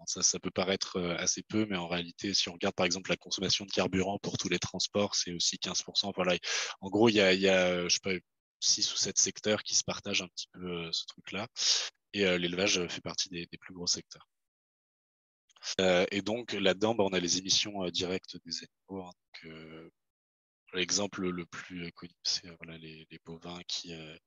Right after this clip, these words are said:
qui produisent des rots et des paies, donc qui produisent du méthane, qui participent au réchauffement climatique. Mais on n'a pas que ça. Euh, on a la déforestation, euh, notamment en Amérique du Sud, c'est l'exemple le plus connu, où on rase, euh, bah, des pans de,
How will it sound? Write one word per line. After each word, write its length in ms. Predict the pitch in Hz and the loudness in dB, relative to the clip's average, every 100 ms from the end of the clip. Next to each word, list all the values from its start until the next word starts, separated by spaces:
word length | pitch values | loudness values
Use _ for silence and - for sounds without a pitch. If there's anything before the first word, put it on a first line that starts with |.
| - - - - - _ _ | -2 0 2 0 -4 _ _
qui 300 | - 87 87 | -12 -10 -12
produisent 360 | - 90 90 87 | -8 -4 -2 0
des 100 | 87 | 0
rots 240 | 87 90 | 0 0
et 60 | 87 | 0
des 120 | 80 | -2
paies, 220 | - 90 | -2 -2
donc 140 | 87 - | -2 -8
qui 160 | - | -12
produisent 300 | - 90 85 | -8 -6 -4
du 140 | - 85 | -6 -6
méthane, 400 | 82 92 90 90 | -4 0 0 -2
qui 100 | - | -4
participent 320 | 90 - - | -2 -2 -4
au 60 | |
réchauffement 320 | 82 - - 90 | -6 -6 -8 -14
climatique. 600 | - 82 - 101 98 - | -12 -10 -6 -4 -4 -6
Mais 60 | 170 | -4
on 20 | |
n'a 100 | - | 0
pas 140 | 95 | 0
que 140 | - 95 | 0 2
ça. 320 | - 104 120 - - - - _ | 2 0 -4 0 2 2 -4 _
Euh, 280 | 87 85 85 | -8 -4 -4
on 40 | 85 | 0
a 60 | |
la 80 | 87 | 0
déforestation, 800 | 90 - 98 95 - 92 - 110 117 120 - | 0 0 2 2 2 2 0 -2 -12 -18 -14
euh, 440 | 92 82 82 80 82 | -10 -8 -8 -10 -10
notamment 420 | 98 - 101 98 95 | -6 -2 -2 -2 -8
en 80 | |
Amérique 300 | 90 87 87 | -8 -8 -10
du 80 | 87 | -10
Sud, 240 | - - - | -10 -8 -6
c'est 160 | - | -6
l'exemple 400 | 82 - 90 - - | -8 -14 -18 -18 -20
le 160 | 85 - | -20 -20
plus 140 | - - | -20 -16
connu, 380 | - 90 92 120 _ - - - _ - | -12 -12 -12 -20 _ -6 -6 -6 _ -16
où 200 | 92 90 | -10 -6
on 40 | |
rase, 340 | 85 95 95 92 | 0 2 4 0
euh, 180 | 82 80 | -4 -6
bah, 120 | 80 | -8
des 100 | 82 | -10
pans 160 | 92 92 | -12 -14
de, 320 | - 92 | -14 -16